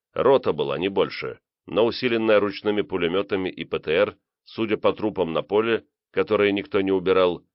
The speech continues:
венгры сунулись в атаку, да их умыли, взвода два лежало. И ещё я удивлялся, как не смог тылы Давыдова нагнать.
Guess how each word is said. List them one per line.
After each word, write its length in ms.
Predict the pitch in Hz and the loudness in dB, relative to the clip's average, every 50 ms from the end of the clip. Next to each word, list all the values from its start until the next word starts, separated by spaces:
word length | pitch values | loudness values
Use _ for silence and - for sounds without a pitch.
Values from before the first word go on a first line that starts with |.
| _ _ _ _ _ _ _ | _ _ _ _ _ _ _
венгры 500 | - 65 82 113 127 131 123 127 131 127 | -10 -2 0 0 0 2 2 2 2 2
сунулись 460 | - 117 117 113 107 101 101 - - | 2 -2 0 0 0 -2 -2 -6 -4
в 80 | 73 | -2
атаку, 540 | 76 73 - 80 82 80 - 107 110 107 95 - _ _ _ _ _ _ | -2 -2 0 -2 -4 -2 -2 0 -2 -2 -2 -4 _ _ _ _ _ _
да 180 | 82 78 90 92 | -4 0 2 2
их 280 | 98 95 - - - | 2 0 -2 -6 -8
умыли, 540 | - 87 87 82 85 87 90 95 92 90 - _ _ _ _ _ | -6 -4 -4 -2 -2 -2 -2 -4 -6 -6 -10 _ _ _ _ _
взвода 540 | 80 78 85 85 82 90 107 110 95 104 98 | -14 -14 -12 -12 -2 0 0 2 4 2 2
два 200 | 90 98 107 101 | 2 2 0 2
лежало. 520 | 87 82 71 80 78 69 67 65 64 - _ _ _ _ _ _ _ _ _ _ _ _ _ _ _ | 2 0 0 0 -2 -2 -2 -6 -10 -12 _ _ _ _ _ _ _ _ _ _ _ _ _ _ _
И 140 | - - 90 | -4 -2 -2
ещё 240 | 95 - - - 139 | -2 -2 0 2 2
я 140 | 131 123 120 | 4 4 2
удивлялся, 600 | 117 104 117 110 113 113 104 90 80 - 78 73 | 2 0 -2 0 2 2 2 2 2 -2 -8 -6
как 300 | - 101 107 107 - 104 | -2 0 0 0 0 -4
не 120 | 107 101 | -6 -6
смог 320 | - - 110 107 98 - | -6 -2 0 0 0 0
тылы 280 | - - 98 92 95 95 | -2 -4 -4 -2 -2 0
Давыдова 460 | 78 90 90 90 95 78 82 76 76 | 0 0 0 0 -2 -4 -2 -4 -2
нагнать. 500 | 73 78 78 76 76 69 64 - - - | -2 -2 -4 -4 -6 -6 -6 -8 -12 -20